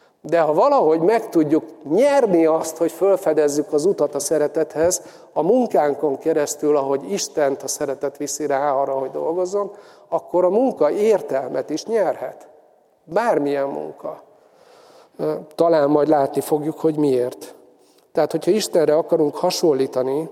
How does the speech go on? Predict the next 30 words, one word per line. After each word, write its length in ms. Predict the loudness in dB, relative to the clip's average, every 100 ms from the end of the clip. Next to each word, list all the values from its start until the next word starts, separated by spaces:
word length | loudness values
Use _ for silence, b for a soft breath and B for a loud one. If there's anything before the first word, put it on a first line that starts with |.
| B B B B -8
akkor 300 | -4 0 0
ezt 240 | 0 -4 0
valahogy 360 | 2 4 4
meg 200 | 4 0
kell 160 | 2 0
fontoljuk, 760 | 2 0 2 2 2 2 -2
és 140 | -4 -2
integrálni 720 | -2 2 2 4 4 2 2
kell 200 | 2 2
magunkba, 800 | 2 2 2 2 2 2 0 B B B -4
ahogy, 380 | 2 2 0 0
ahogy 260 | 0 2 2
a 60 |
munkáról 880 | 4 2 2 2 4 4 2 2 -4 -2
gondolkodunk. 800 | 0 2 0 0 0 0 0 0
Most 180 | 0
mindegy, 260 | 2 2 2
hogy 120 | 0
munkahelyen, 720 | 2 0 2 0 2 2 2 0
otthon, 420 | -2 0 -2 0
bárhol 560 | 2 2 0 0 0 -2 B B B
végezzük 600 | 0 2 2 0 -2 -4
ezt. 360 | -6 -4 -8 -12 B B B B B B B -6
Tehát 180 | -2
el 200 | 2 2
kell 120 | 0 0
gondolkodnunk 880 | 2 2 0 0 0 0 -2 -4 -18 -6
a 100 | -4
munka 340 | -2 -2 0
értelmén. 800 | 2 2 -4 -6 -8 -8 -10 -12